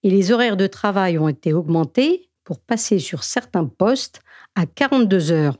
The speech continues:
au pic. La famille Rozet s'est donc heurtée à un problème de recrutement qui touche aujourd'hui bien des secteurs, depuis le luxe jusqu'à la restauration, l'hôtellerie ou même la vente. Ce problème l'a mené, comme bien d'autres entreprises,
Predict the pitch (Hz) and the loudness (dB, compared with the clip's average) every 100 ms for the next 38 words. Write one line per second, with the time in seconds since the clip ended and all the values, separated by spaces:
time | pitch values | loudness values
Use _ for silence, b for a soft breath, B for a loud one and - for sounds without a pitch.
0 | _ 143 139 - 156 - - _ _ B | _ -4 -4 -4 -6 -6 -16 _ _ B
1 | B B B - 202 196 - 214 240 226 | B B B -2 0 0 0 2 4 2
2 | 196 196 180 175 226 240 220 180 208 196 | 2 -2 0 0 0 0 -2 -2 0 -2
3 | 170 - 220 160 - 190 196 160 147 170 | -4 -2 -2 -2 -2 0 0 0 0 -2
4 | 175 143 - 175 302 - _ - - 185 | -2 -8 -2 0 0 -4 _ -16 -8 -8
5 | - 156 175 170 214 160 165 214 185 - | -4 -4 -4 -2 0 0 0 2 0 -2
6 | 196 - 185 156 120 165 165 120 147 131 | -6 -2 0 0 -2 -6 -8 -6 -4 0
7 | 135 208 - 175 139 165 160 170 180 165 | 2 0 0 -6 -4 -2 0 0 -2 -2
8 | 151 139 - 233 269 B B B B 202 | -2 -4 -2 0 0 B B B B -2
9 | 196 170 160 165 262 - 170 202 190 160 | 0 0 0 2 0 0 0 2 2 2
10 | 139 139 139 - - _ _ B B B | 2 0 0 -6 -20 _ _ B B B
11 | - - - - 233 220 196 220 233 233 | -8 -4 -4 -2 2 2 4 4 4 4
12 | 214 196 - 285 220 233 226 208 202 - | 4 2 0 2 4 4 4 2 0 -4
13 | 143 160 - 127 - 196 202 | -2 -4 -2 -6 0 0 0